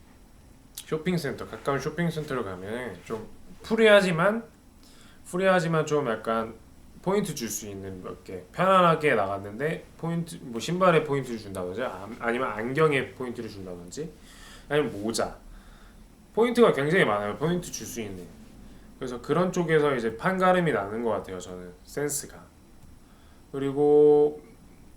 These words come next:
좀 많은 스타일을 리뷰할까 생각 중이에요. 뭐 코디나, 그리고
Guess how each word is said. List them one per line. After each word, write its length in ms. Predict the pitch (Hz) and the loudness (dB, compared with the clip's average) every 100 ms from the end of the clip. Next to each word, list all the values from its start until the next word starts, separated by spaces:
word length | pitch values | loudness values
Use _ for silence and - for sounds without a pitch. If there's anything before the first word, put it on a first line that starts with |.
| - - - - - - - - - - | -20 -20 -20 -20 -20 -20 -20 -20 -20 -8
좀 160 | 147 120 | -4 2
많은 600 | 113 143 156 156 151 147 | 4 6 6 6 6 4
스타일을 920 | 147 165 160 143 139 135 131 117 - | 2 4 6 6 6 6 4 2 -4
리뷰할까 600 | - 131 123 139 135 131 | -10 -6 0 4 4 4
생각 280 | 123 143 147 | -2 0 -2
중이에요. 480 | 147 110 95 90 92 - _ - | -2 -10 -8 -10 -12 -20 _ -20
뭐 120 | - | -16
코디나, 580 | - 151 147 127 98 - - - _ _ _ _ | -4 -2 -2 -2 -4 -8 -20 -20 _ _ _ _
그리고 800 | - 113 110 117 113 113 113 - | -12 -8 -4 -4 -2 -4 -6 -8